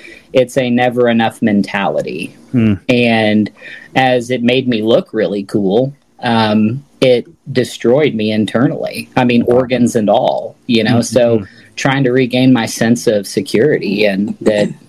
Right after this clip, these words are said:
Speaker 1: I can protect myself, I inadvertently hurt myself worse than anybody else ever has.
Speaker 2: Wow.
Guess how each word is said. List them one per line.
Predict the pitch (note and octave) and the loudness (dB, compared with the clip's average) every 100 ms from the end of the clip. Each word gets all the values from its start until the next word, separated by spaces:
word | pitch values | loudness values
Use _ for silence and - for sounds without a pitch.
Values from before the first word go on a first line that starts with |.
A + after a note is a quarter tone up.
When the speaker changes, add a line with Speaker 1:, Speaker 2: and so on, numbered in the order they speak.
| - - | -12 -4
Speaker 1:
I | A#2+ | -2
can | B2+ | -2
protect | - - C3 C#3+ - | -2 -2 -2 -2 -2
myself, | G#2 G2 G2 G#2 A2 G#2+ | -6 -2 0 0 0 0
I | G#2+ G2+ | 0 0
inadvertently | A2+ A#2 G#2+ A#2+ D3 G2 G#2+ G#2 | 2 2 2 0 0 -4 -6 -2
hurt | A#2 A2+ | -2 -2
myself | A2+ - G#2+ G#2 | -10 -2 -2 2
worse | A2 C3+ C#3 | 0 0 -2
than | - A2 | -4 -4
anybody | G#2+ A2+ A2 G#2+ G#2+ | 2 2 2 2 2
else | G#2 A#2 | 2 0
ever | G#2+ | -2
has. | G#2+ A2 A#2 A#2 - - - _ - - - | -4 -6 -6 -8 -8 -8 -10 _ -20 -14 -10
Speaker 2:
Wow. | F2 D#2 | -6 -6